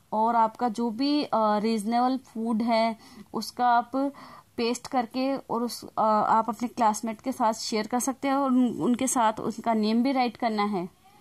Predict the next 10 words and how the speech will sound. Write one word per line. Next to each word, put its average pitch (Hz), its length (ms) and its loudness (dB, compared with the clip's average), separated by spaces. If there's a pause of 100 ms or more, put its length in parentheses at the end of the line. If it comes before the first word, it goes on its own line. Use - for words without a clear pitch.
(880)
The 240 140 0 (100)
topic 233 260 0
of 349 140 2
Let's 233 360 0
Connect 214 420 0
will 226 240 -2
be 240 140 0
helped 220 520 2
by 226 420 2 (280)
your 214 360 2